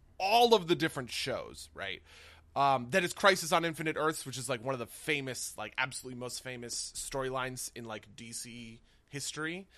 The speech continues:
And as part of it, they did a bunch of stuff, right? Like, the Ezra Miller's The Flash from Justice League met the Flash T V show, Grant Gustin Flash,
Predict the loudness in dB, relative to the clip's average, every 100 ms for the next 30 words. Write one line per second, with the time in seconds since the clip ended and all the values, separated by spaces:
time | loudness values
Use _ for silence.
0 | -20 -20 -12 2 6 6 6 6 4 10
1 | 10 10 6 6 6 4 2 0 2 6
2 | 6 6 0 2 -2 -2 -12 -8 4 4
3 | 6 2 4 4 6 6 4 0 -6 -6
4 | -6 4 4 4 0 -2 0 0 -2 -4
5 | -2 -2 -4 -12 -16 -4 4 4 4 -4
6 | -20 _ _ -20 -20 -20 -18 -4 0 2
7 | 4 4 2 -4 -8 -4 0 2 2 0
8 | -4 -2 -2 -2 -4 -4 6 6 6 2